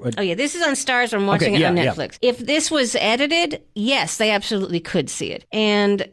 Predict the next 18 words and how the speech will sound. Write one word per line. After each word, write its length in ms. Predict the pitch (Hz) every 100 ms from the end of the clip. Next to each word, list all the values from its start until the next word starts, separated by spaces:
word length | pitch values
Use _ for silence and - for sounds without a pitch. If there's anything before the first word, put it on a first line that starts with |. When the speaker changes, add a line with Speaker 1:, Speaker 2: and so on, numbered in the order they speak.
| _ _ 214
Speaker 2:
this 260 | 269 320
is 140 | 370 294
the 100 | 262
story, 560 | - 247 196 147 120 -
and 240 | 190 185 190 -
it's, 480 | 190 190 - - - - _ _ _ _ _ _ -
maybe 320 | 226 277 508
it's 260 | - 226
not 460 | 196 165 156 160 -
completely 600 | 175 156 - 220 233 247
fresh, 420 | 233 254 240 233
because 300 | - 208 214 -
I 200 | 226 311
remember 640 | 359 302 214 190 196 196
there 100 | 180
was 160 | 175 165
a 60 | 165
time 560 | - 190 180 175 175